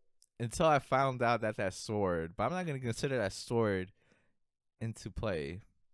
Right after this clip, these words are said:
Because before that, the scenes were pretty cool. Just the fighting scenes. All the other talking bull crap that literally we did not need to know, nor do we care.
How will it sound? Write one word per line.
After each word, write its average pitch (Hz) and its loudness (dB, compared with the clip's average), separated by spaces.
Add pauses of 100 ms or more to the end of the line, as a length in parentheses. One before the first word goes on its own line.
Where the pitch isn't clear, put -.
(320)
Because 117 -2
before 135 -2
that, 139 -2
the 120 -2
scenes 120 -10
were 101 -10
pretty 92 -10
cool. 76 -12 (720)
Just 120 -6
the 143 0
fighting 98 -2
scenes. 92 -8
All 117 0
the 143 -2
other 117 -2 (120)
talking 113 -4
bull 110 4
crap 107 0 (840)
that 104 4
literally 120 2
we 113 2
did 123 0
not 110 0
need 123 -6
to - -10
know, 120 2
nor 120 2
do 131 0
we 131 4
care. 123 4